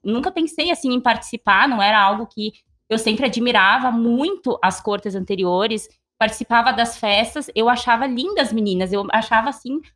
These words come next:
algo que talvez eu nunca pudesse, né, estar ali presente também, porque eu achava uma coisa que ia além.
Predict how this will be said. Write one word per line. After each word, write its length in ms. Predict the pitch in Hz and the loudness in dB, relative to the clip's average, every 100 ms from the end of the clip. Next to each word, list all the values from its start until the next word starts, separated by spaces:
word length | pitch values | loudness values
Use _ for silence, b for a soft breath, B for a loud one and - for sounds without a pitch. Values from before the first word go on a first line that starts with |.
| _ | _
algo 240 | - 262 349 | 0 0 -2
que 100 | 311 | -2
talvez 260 | 302 302 | 0 0
eu 80 | 330 | 0
nunca 260 | 339 359 605 | 0 0 -2
pudesse, 540 | 539 539 403 415 480 | -2 0 0 0 -2
né, 220 | 392 294 | 0 0
estar 300 | 427 - 285 | -2 0 2
ali 200 | 330 285 | 2 0
presente 500 | 277 339 285 254 240 | -4 -4 -2 0 -2
também, 300 | 285 427 427 | -4 -4 -2
porque 220 | 233 - 190 | -4 -4 -6
eu 20 | |
achava 260 | - 226 | 0 0
uma 100 | 254 | 0
coisa 200 | 277 247 | -6 -8
que 160 | 254 269 | -6 -4
ia 80 | 320 | -2
além. 400 | 320 320 285 | -2 -2 -4